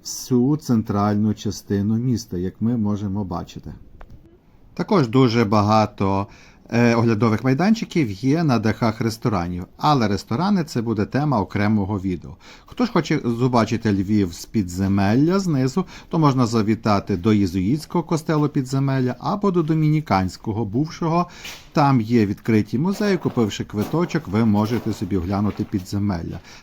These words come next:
Теж на площі Ринок багато ресторанів мають підземелля, будинки відкриті і аптека-музей.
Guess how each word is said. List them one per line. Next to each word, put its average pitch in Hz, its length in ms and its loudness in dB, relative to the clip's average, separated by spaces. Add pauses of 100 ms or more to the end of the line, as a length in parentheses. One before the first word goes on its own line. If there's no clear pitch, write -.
Теж 226 240 0
на 135 100 2
площі 131 420 2
Ринок 170 280 0
багато 123 380 2
ресторанів 117 720 0
мають 113 460 0
підземелля, 104 720 0
будинки 98 600 -2
відкриті 185 500 -4
і 247 200 -4
аптека-музей. 104 1000 -2